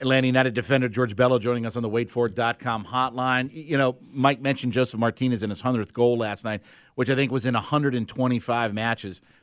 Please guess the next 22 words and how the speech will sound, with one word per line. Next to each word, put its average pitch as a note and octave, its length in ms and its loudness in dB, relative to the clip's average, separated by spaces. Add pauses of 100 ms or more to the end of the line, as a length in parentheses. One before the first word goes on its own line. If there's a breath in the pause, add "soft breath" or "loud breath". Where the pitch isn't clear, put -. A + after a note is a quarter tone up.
(300)
Crazy G#3+ 340 2
to F#3 100 4
think D#3+ 240 -2
about C3+ 240 2
how C3+ 160 2
productive A#2+ 520 -2
he's A2+ 200 -4
been. A#2+ 200 -2
I B2+ 60 0
mean, C#3 160 2
there F3+ 120 4
has F3 220 0
to A#2+ 60 -12
probably B2+ 340 0
even A#2+ 260 -4
be A#2+ 220 0
a G#2+ 100 -8
little A2+ 240 0
bit A2 140 -2
of F2+ 140 -6
awe A2+ 240 0
factor G#2 560 -6